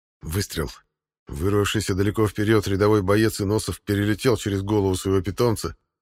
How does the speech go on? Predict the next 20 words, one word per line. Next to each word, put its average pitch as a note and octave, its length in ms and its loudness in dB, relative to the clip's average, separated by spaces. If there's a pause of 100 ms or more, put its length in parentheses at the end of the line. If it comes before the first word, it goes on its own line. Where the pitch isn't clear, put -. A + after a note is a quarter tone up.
(180)
и, F2 60 -8
воткнувшись G2+ 600 -2
головой A2 360 4
в F#2+ 40 -2
землю, G#2 360 0
так G2+ 200 0
и G#2 40 4
остался F#2 400 -2
лежать. D#2 400 -6 (480)
Всё, G#2 380 0
не F#2+ 140 0
желез. A2 440 2 (380)
Наверняка A2 480 2
свернул G2+ 400 -2
шею. F2 340 -2 (960)
Его F2 260 -4
смух G#2+ 400 -2
тоже G#2 300 0
пал G#2 220 2
замертво. G#2 540 0